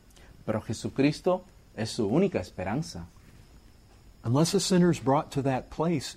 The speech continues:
Speaker 2: they're hopeless.
Speaker 1: A menos que el pecado, el pecador sea traído a esa situación, él no tiene esperanza.
Speaker 2: Jesus looked at him and loved him.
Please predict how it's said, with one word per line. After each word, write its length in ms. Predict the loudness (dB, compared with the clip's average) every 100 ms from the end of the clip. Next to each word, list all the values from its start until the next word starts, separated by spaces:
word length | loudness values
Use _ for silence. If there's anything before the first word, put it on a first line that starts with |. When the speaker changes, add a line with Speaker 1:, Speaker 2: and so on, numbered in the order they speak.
| 0
Speaker 2:
they're 220 | 2 2
hopeless. 600 | 2 0 -4 -8 -8 -12 -14 -20 -20 -8
Speaker 1:
A 80 | -2
menos 480 | 2 4 4 2 0
que 100 | 2
el 80 | 2
pecado, 720 | 2 2 6 6 6 4 0 -6 -12 -4
el 120 | -2
pecador 760 | 0 2 6 6 8 6 6 2
sea 500 | 2 6 6 6 6
traído 760 | 8 8 8 8 10 8 6 2
a 120 | 0
esa 180 | 0 -2
situación, 760 | -2 4 2 6 6 8 6 0 -16 -20 -20 -20 -12
él 280 | 2 6 8
no 120 | 8
tiene 180 | 8 6
esperanza. 760 | 6 4 4 6 2 0 -6 -10 -14 -20 -20 -20 -20 -18 -16 -8 0
Speaker 2:
Jesus 640 | 8 8 10 6 6 2
looked 460 | 6 10 10 8 4
at 180 | 4
him 380 | 4 6 6 4 2
and 240 | 0 0
loved 560 | -2 2 6 6 4 0
him. 300 | -4 -4 -8